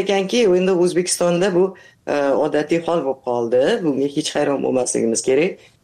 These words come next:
Haligi og'zi qiyshiq bo'lsa ham, boyni, e, bolasi gapirsin, e, deyish o'rniga hozir nima bo'lsa ham, e, hukumat, e, qilaversin. Qo'lidan kelganini xohlasin,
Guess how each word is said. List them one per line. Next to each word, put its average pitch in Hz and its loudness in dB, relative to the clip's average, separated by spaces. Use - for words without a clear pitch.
Haligi 131 0
og'zi 147 0
qiyshiq 156 0
bo'lsa 147 0
ham, 135 0
boyni, 143 2
e, - 2
bolasi 139 0
gapirsin, 143 -2
e, 139 0
deyish 143 0
o'rniga 151 0
hozir 147 0
nima 175 2
bo'lsa 151 0
ham, 254 0
e, - -2
hukumat, 147 -2
e, 131 0
qilaversin. 147 0
Qo'lidan 151 2
kelganini 127 0
xohlasin, 143 0